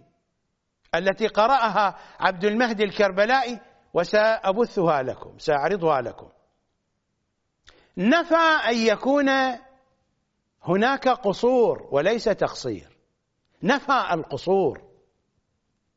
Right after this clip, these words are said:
جعل القصور معلقاً إن كان هناك قصور،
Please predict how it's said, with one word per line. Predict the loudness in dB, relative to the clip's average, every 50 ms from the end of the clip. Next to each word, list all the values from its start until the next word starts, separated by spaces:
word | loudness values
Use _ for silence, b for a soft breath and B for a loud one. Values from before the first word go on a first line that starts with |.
| _ _ _ _ _ _ _ _ _ _ -2
جعل | 0 0 0 2 0 0 2
القصور | 0 0 0 -2 -4 -4 0 2 2 2 2 2 0
معلقاً | 0 0 0 0 0 0 0 0 0 0 0 -2 -4 -6 -10 b b b b b b b b _ 0
إن | 2 2 2 0 -2 0
كان | 0 2 2 2 0 0 0
هناك | 0 0 0 0 2 2 0 -2 -2 -2
قصور، | -4 -4 -4 -6 -8 -6 -6 -6 -6 -8 -10 -18